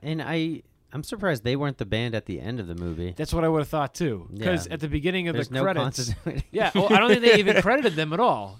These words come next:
Speaker 2: 'Cause
Speaker 1: I, I wasn't looking for
Speaker 2: at
Speaker 1: it.
Speaker 2: the beginning of the movie, it says, like, "And featuring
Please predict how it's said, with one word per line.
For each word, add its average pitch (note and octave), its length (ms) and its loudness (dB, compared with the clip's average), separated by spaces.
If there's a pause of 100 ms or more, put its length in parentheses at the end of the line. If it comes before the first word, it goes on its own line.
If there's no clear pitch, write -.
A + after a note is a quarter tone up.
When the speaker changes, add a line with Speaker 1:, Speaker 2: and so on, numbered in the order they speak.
(100)
Speaker 2:
'Cause D3+ 340 -4
Speaker 1:
I, A#2+ 240 -2
I A#2+ 220 -2
wasn't A2+ 360 0
looking G2 300 -4
for - 120 -8
Speaker 2:
at F3 80 -2
Speaker 1:
it. - 40 -4
Speaker 2:
the A2+ 80 0
beginning F#3+ 360 0
of F#3 60 0
the E3 80 -2
movie, F3 320 4
it D3+ 200 -2
says, D3+ 320 -2
like, C#3 240 -4
"And D3 200 -6
featuring C#3 800 -4